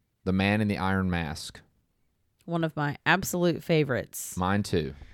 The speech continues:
Speaker 1: This was a movie that Brooke and I really talked about a lot when we
Speaker 2: <laughs>
Speaker 1: first became friends, and then,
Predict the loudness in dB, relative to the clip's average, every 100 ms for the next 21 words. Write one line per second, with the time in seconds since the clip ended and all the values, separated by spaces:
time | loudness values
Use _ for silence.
0 | -20 -20 -20 _ 0 0 2 0 0 2
1 | 4 4 2 2 2 2 0 -4 _ _
2 | _ _ _ _ _ _ 0 4 4 4
3 | 2 2 0 -2 -6 _ _ _ _ -2
4 | 4 4 4 2 2 2 0 2 2 0
5 | 0 -2 0 -2 -4 -10 -8 0 0 4
6 | 4 4 -6 _ _ -6 -2 0 0 2
7 | 2 4 2 0 -2 0 0 -4